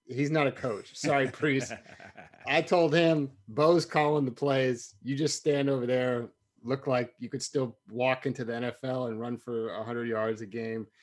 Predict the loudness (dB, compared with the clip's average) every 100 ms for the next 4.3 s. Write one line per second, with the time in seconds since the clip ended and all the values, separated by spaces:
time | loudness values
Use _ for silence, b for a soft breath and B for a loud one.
0 | b b b -6 -6 -6 _ _ -4 2
1 | 6 6 2 -2 -2 0 2 4 2 -2
2 | _ -6 -4 -2 -2 0 -2 -2 0 0
3 | 0 -2 -4 -6 -6 -16 -12 -10 -8 -8
4 | -10 -16